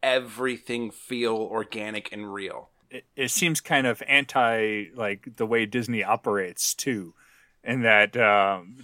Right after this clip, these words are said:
Speaker 2: Disney makes so much money off of marketing and things that, uh, that to have a specific part of the park that they know is a big draw and not have any of these materials is, you know, they're losing money on that just to maintain this,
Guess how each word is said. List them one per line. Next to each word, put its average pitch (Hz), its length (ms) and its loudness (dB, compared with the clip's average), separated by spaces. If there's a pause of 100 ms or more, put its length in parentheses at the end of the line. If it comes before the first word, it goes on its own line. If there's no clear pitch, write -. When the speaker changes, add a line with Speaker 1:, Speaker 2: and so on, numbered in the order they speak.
Speaker 2:
Disney 123 360 2
makes 110 260 -2
so 135 120 0
much 113 220 -2
money 113 300 -2
off 98 180 0
of 95 100 -12
marketing 101 540 -4
and 95 160 -12
things 92 420 -6
that, 95 280 0
uh, 92 280 -2 (640)
that 101 320 0 (180)
to 113 220 0
have 123 460 4
a 107 260 0
specific - 640 -2
part 123 160 4
of 104 80 -2
the 104 40 -4
park 113 360 2 (280)
that 101 440 0
they 104 200 0
know 110 360 2
is 104 120 0
a 104 60 -6
big 98 260 -6
draw 107 420 2
and 87 120 -6
not 98 240 0
have 107 240 -4
any 101 220 -2
of 98 80 -6
these 98 260 -8
materials 107 680 2
is, 95 180 -10
you 113 140 -4
know, 120 260 2
they're 123 180 0
losing 104 400 -4
money 113 240 -2
on 98 180 -4
that 92 260 -10
just 113 360 -2
to 110 220 -2
maintain 98 840 -2
this, 95 340 -2